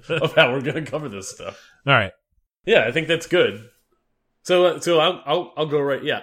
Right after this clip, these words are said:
Speaker 1: I, I think we both recommend this thing.
Speaker 2: Yep.
Speaker 1: Uh, we're gonna talk about, uh, uh, all the stuff that happened in it.
Speaker 2: Yes.
Speaker 1: Uh, so without, I don't, I don't wanna sit and describe it
Speaker 2: No.
Speaker 1: too much. I don't wanna,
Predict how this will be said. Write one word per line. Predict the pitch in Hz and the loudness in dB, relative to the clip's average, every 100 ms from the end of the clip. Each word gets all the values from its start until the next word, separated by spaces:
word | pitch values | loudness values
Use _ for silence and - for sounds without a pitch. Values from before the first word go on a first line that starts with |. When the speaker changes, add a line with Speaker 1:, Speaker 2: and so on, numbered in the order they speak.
| - | -4
Speaker 1:
I, | 123 127 | -6 -4
I | 127 | -6
think | 135 - | -8 -10
we | 131 | -8
both | 131 143 | -6 -4
recommend | 156 147 123 104 101 | -6 -8 -8 -8 -10
this | 101 | -12
thing. | - 98 | -12 -2
Speaker 2:
Yep. | 117 123 _ _ _ _ - | 0 0 _ _ _ _ -10
Speaker 1:
Uh, | 104 101 98 101 | -8 -6 -8 -8
we're | 113 | -8
gonna | 117 117 | -8 -10
talk | 107 110 110 - _ _ _ - | -10 -10 -12 -14 _ _ _ -16
about, | 95 90 90 - _ _ _ _ | -14 -12 -12 -14 _ _ _ _
uh, | 95 | -14
uh, | 87 90 90 90 90 92 - 95 85 | -10 -10 -10 -12 -12 -14 -16 -20 -16
all | 90 92 | -14 -14
the | |
stuff | 110 110 104 | -14 -16 -16
that | 127 | -18
happened | 143 - 85 | -18 -18 -20
in | 78 | -18
it. | 80 - _ _ - | -20 -20 _ _ -2
Speaker 2:
Yes. | 110 85 - - - _ - | 0 0 -6 -16 -20 _ -18
Speaker 1:
Uh, | 101 98 98 98 101 101 101 104 101 | -14 -10 -10 -8 -8 -6 -6 -8 -10
so | - 123 120 123 123 - - | -8 -4 -4 -4 -8 -12 -16
without, | 127 160 170 | -8 -6 -6
I | 143 | -8
don't, | 170 185 _ _ _ | -8 -10 _ _ _
I | 156 | -16
don't | 165 | -12
wanna | 180 190 | -12 -12
sit | 180 170 | -14 -16
and | 139 | -16
describe | 120 120 - 131 147 | -16 -16 -14 -12 -12
it | 87 - _ _ _ _ - | -12 -18 _ _ _ _ -4
Speaker 2:
No. | 131 120 | 0 2
Speaker 1:
too | 92 | 0
much. | 131 92 - - | -6 -10 -12 -10
I | 127 | -8
don't | 151 | -4
wanna, | 151 | 2